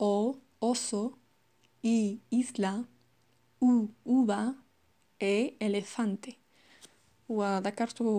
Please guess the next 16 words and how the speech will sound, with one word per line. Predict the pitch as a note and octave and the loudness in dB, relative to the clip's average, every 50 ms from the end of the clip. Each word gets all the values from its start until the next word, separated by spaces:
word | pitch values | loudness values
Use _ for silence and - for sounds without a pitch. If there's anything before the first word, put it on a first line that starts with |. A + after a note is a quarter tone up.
| G3+ G3 | 2 2
على | F#3+ F#3 G3 G#3 G3+ | 2 2 2 0 0
جانب، | G3 G#3+ G#3+ G#3 G#3 G3+ - - | 0 0 2 2 2 0 0 -2
آه، | G3 G3 F#3+ F#3+ F#3+ F#3+ G3 G#3+ A3+ - - - | -2 0 0 0 0 -2 -2 -4 -4 -6 -10 -10
كل | - A3+ G#3+ G3+ | -6 -4 -4 -2
هذه | G3 G3+ G3+ F#3+ A3 G#3 - | -2 -4 -4 -4 -4 -6 -6
الكلمات، | G#3 - - G#3 G3 G3 F#3+ G3 A3+ C4+ - - _ _ _ _ - _ _ _ _ _ - | -6 -6 -6 -4 -4 -2 -2 -2 -4 -6 -8 -12 _ _ _ _ -20 _ _ _ _ _ -6
آه، | G3+ F#3+ G3 G3+ | -6 -4 -4 -6
ترجمة | G#3 - A3 G#3+ G3+ - G#3 G3+ G3+ G#3 G#3+ | -6 -4 -4 -4 -4 -4 -4 -4 -4 -4 -2
ل-، | G#3+ G#3 G3+ G3+ G3 G3 - - - - - - - - - - - - _ _ - - | -2 -2 -2 -2 -2 -2 -2 -4 -4 -6 -8 -8 -10 -12 -14 -16 -18 -20 _ _ -12 -10
آه، | G#3 G3 G3 F#3+ F#3+ F#3+ F#3+ F#3+ | -8 -8 -6 -8 -8 -8 -8 -8
لهذه | F#3+ G3 G#3 G3+ G#3+ G3+ G#3+ G3+ | -8 -6 -6 -6 -6 -6 -6 -6
الكلمات. | G#3 - G#3 F#3 F#3 F#3 G3 G#3+ - - - _ _ - - _ _ _ _ _ _ _ _ _ _ _ _ _ _ _ _ _ _ _ _ _ _ _ _ - - - - - _ _ _ _ _ _ _ _ _ _ _ - - _ _ _ _ _ - | -8 -8 -8 -8 -8 -8 -8 -10 -12 -16 -20 _ _ -20 -20 _ _ _ _ _ _ _ _ _ _ _ _ _ _ _ _ _ _ _ _ _ _ _ _ -14 -12 -12 -12 -12 _ _ _ _ _ _ _ _ _ _ _ -20 -20 _ _ _ _ _ -4
وهنا | A3+ A3 G#3+ A#3 B3 B3 C4 C4+ C#4+ C#4 A#3+ | 0 2 4 4 6 6 6 4 4 2 2
بعض | G#3 G#3 G#3+ G#3+ G#3 G#3 | 0 0 -4 -6 -6 -6
الأمثلة | G#3 - - G#3+ G#3 - A3 G#3 A#3 B3+ | -6 -6 -4 -6 -4 -4 -2 0 0 0
ل-، | B3+ A#3+ G#3+ G#3 G#3 G3+ G3+ G3 G3 G3 G3 G3 G3+ G#3+ | 0 2 0 0 0 0 0 0 -2 -2 -2 -4 -6 -8